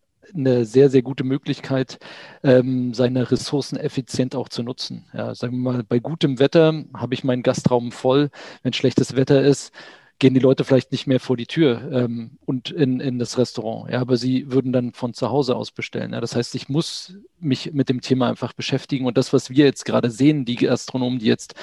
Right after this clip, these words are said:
dann auch frisch starten, denken das Thema von Anfang au-, an auch mit, ja, und sehen das halt einfach als einen Baustein. Und wir sehen das auch bei, äh, großen, ähm, globalen Playern, die halt tatsächlich auch von Anfang an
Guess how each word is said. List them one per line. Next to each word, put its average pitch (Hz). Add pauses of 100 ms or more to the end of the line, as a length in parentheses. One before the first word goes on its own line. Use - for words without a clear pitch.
(400)
dann 131
auch 123
frisch -
starten, 127
denken 143
das 131
Thema 135
von 120
Anfang 117
au-, 113
an 123
auch 113
mit, -
ja, 117
und 113
sehen 123
das 127
halt 123
einfach 117
als 123
einen 123
Baustein. 143
Und 120
wir 123
sehen 143
das 151
auch 143
bei, 131 (480)
äh, 131
großen, 147
ähm, 131
globalen 127
Playern, 127
die 131
halt 135
tatsächlich 135
auch 131
von 123
Anfang 123
an 123